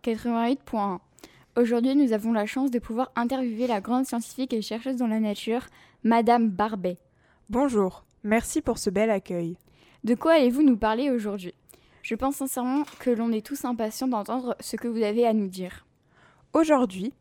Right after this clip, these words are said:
Speaker 2: j'ai prévu de vous parler d'un sujet très sérieux. Je travaille dessus depuis déjà plusieurs mois.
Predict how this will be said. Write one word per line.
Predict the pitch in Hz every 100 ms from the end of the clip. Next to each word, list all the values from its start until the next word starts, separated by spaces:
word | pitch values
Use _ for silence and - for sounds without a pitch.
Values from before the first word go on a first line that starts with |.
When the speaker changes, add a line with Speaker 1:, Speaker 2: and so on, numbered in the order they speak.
| _ _ _
Speaker 2:
j'ai | 208 220
prévu | - 269 302
de | 254
vous | 208
parler | 196 214 254
d'un | 208 190
sujet | - 202
très | 226 - 247
sérieux. | - 185 170 147 _ _ _ _ _ _ _
Je | - 214
travaille | - 247 294
dessus | 226 220 - 262
depuis | 208 - 190
déjà | 202 196 226
plusieurs | - - 226 202 175
mois. | 165 160